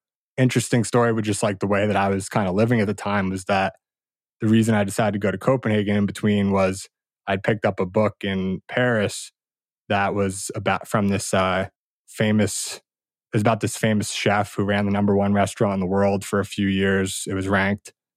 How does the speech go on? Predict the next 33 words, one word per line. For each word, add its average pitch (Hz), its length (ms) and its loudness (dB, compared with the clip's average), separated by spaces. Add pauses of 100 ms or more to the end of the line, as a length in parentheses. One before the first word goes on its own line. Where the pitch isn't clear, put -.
(140)
and 202 80 2
it 190 40 4
was 139 120 2
in 98 80 2
Copenhagen. 98 800 0 (600)
And 98 180 2
I 95 80 2
needed 98 240 4
a 98 40 0
place 101 300 -2
to 104 80 -4
burn 98 220 0
a 95 40 -4
few 98 160 -2
days 98 400 0
after 98 280 -2
my 98 100 2
hostel 98 360 0
in 95 80 -2
Paris 107 340 0
was 101 120 -2
up 98 220 -2 (380)
before 98 280 -2
I 92 80 2
went 95 280 -2
to, 95 260 0
uh, 90 260 0 (720)
to 92 500 -2
meet 107 180 0
my 101 120 2
buddy 101 220 2
in 90 100 -2
Tokyo. 101 640 0